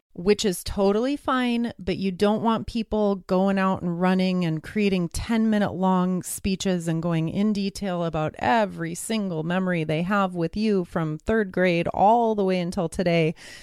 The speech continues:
So do instruct your people on the length of the speech. Again, I recommend as the most general baseline,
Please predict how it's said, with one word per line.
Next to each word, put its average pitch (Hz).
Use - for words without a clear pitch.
So 185
do 240
instruct 202
your 180
people 180
on 160
the 180
length 165
of 160
the 160
speech. -
Again, 202
I 170
recommend 185
as 160
the 165
most 156
general 208
baseline, 180